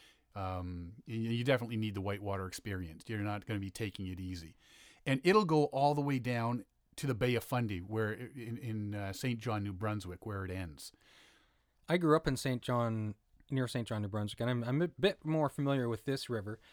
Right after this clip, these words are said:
Speaker 2: It's, uh, it's a very interesting river, and where it skirts along the border near Edmundston, you, that's the most of the whitewater sections. And as you travel further south into New Brunswick,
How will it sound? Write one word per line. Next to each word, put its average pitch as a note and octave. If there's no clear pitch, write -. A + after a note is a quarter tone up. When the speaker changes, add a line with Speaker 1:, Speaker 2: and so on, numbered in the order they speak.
Speaker 2:
It's, -
uh, B2+
it's C3+
a C3
very E3+
interesting C#3
river, A#2+
and A2+
where C3+
it B2
skirts -
along C#3+
the B2
border A#2+
near A2
Edmundston, A#2
you, B2
that's B2+
the A#2+
most A#2+
of A#2+
the A2+
whitewater G#2+
sections. G#2+
And G#2
as A2
you A2
travel A#2
further A2
south A2+
into A2+
New A2
Brunswick, G#2